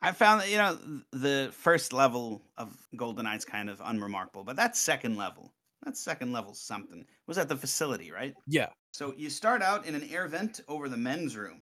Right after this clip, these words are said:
Speaker 1: all right? You're going full-on Peeping Tom, I guess Peeping James. Enemy soldiers are just in stalls, staring at the wall. I thought this was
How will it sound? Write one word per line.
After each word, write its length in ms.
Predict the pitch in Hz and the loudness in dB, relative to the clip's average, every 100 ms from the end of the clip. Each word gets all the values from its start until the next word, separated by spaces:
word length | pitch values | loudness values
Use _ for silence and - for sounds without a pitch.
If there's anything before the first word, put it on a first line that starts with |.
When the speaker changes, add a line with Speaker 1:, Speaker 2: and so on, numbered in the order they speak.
| - | -14
Speaker 1:
all 60 | 110 | -8
right? 160 | 135 | -6
You're 120 | 120 127 | -6 0
going 220 | 139 131 | 2 2
full-on 840 | - 180 175 175 175 180 180 151 - | -2 -2 2 4 4 2 0 -10 -14
Peeping 480 | - 185 165 156 135 | -14 -12 -6 -6 -6
Tom, 540 | - 165 131 107 104 - | 0 2 2 0 -6 -10
I 60 | 107 | -12
guess 140 | 123 | -10
Peeping 340 | - 131 123 110 | -6 -2 0 0
James. 480 | 110 127 143 - - _ - | 0 -2 -6 -12 -20 _ -6
Enemy 240 | 214 220 | -2 -2
soldiers 420 | - 233 226 143 | 0 0 0 0
are 80 | 135 | -4
just 360 | 117 147 139 - 156 | -2 -4 -4 -6 -2
in 180 | 160 | 0
stalls, 720 | 139 - 190 190 117 104 - - - | 0 2 6 6 6 0 -12 -18 -16
staring 500 | - 151 160 165 160 | -8 -2 2 2 0
at 120 | - | -4
the 80 | 147 | -4
wall. 480 | 160 170 120 95 _ - | 2 4 4 0 _ -6
I 220 | 143 190 | 0 0
thought 320 | - 165 147 | 2 2 2
this 240 | 135 135 - | -2 -6 -8
was 160 | 104 | -12